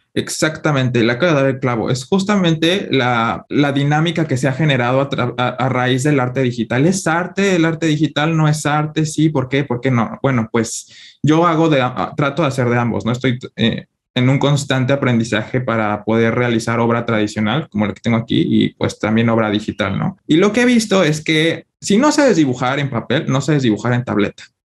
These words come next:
El arte digital yo creo personalmente que sí es arte, porque sí puede llegar a tener la calidad de arte. Sin embargo, el que sea digital es únicamente una herramienta. La tableta es una herramienta.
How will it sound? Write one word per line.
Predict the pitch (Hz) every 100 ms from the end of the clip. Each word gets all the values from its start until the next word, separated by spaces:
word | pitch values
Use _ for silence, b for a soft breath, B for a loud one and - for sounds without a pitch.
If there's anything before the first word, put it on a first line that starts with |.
| _
El | - 151
arte | 190 214
digital | 185 131 127 135
yo | 135 143 -
creo | 135 120 123 131
personalmente | 123 120 120 120 120 -
que | 113
sí | - 147
es | 156 151
arte, | 120 113 156
porque | - 113 113
sí | 135
puede | 139 165
llegar | 120 117
a | 120
tener | 117 113
la | 120 123
calidad | 113 110 110
de | 117
arte. | 110 - 214
Sin | - - - 139
embargo, | 143 147 160 170
el | 180
que | 143
sea | 160
digital | 165 156 131 139
es | 151
únicamente | 151 143 135 123 123
una | 139
herramienta. | 117 107 107 120 123 -
La | 123 120
tableta | 127 135 143 165
es | 165
una | 143
herramienta. | 131 107 113 127 117